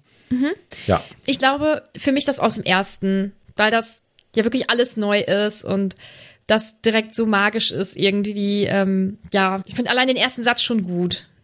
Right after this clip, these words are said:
Speaker 1: So, dass sie so ein ganz normales Leben führen und so. Ich weiß nicht, ich glaub, das, das erste, erste finde ich am besten. Da haben wir schon ein bisschen drüber gesprochen.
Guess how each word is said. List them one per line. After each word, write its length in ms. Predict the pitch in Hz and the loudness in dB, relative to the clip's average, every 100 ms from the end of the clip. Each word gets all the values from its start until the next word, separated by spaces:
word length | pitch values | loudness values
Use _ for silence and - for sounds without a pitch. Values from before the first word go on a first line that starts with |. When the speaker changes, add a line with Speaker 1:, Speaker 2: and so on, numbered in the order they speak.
| _ | _
Speaker 1:
So, 160 | 190 190 | -4 -2
dass 100 | 185 | -2
sie 60 | 190 | -2
so 100 | 196 | 0
ein 60 | |
ganz 120 | 196 208 | 0 0
normales 280 | 190 196 | 0 0
Leben 200 | 185 196 | -2 -2
führen 240 | 196 185 180 | -2 -2 -2
und 60 | 185 | 0
so. 80 | |
Ich 120 | 208 - | -2 -2
weiß 160 | 175 | -4
nicht, 160 | 175 - | -4 -8
ich 60 | |
glaub, 140 | - 190 - | -10 -14 -10
das, 200 | 208 - _ - | -6 -6 _ -4
das 120 | 196 | 0
erste, 280 | 220 196 131 | 0 2 0
erste 300 | 180 - 175 - | 0 -2 -10 -12
finde 180 | - 180 | -4 -4
ich 160 | - - | -4 -8
am 80 | 180 | -8
besten. 340 | 180 - 180 - - | -6 -8 -10 -12 -12
Da 100 | 202 | -6
haben 100 | 208 | -6
wir 80 | 202 | -4
schon 140 | 202 | -4
ein 20 | |
bisschen 160 | 190 190 | -4 -4
drüber 180 | 185 185 | -4 -6
gesprochen. 920 | - - 285 330 - 302 302 294 | -8 -4 -2 -2 -4 -6 -4 -6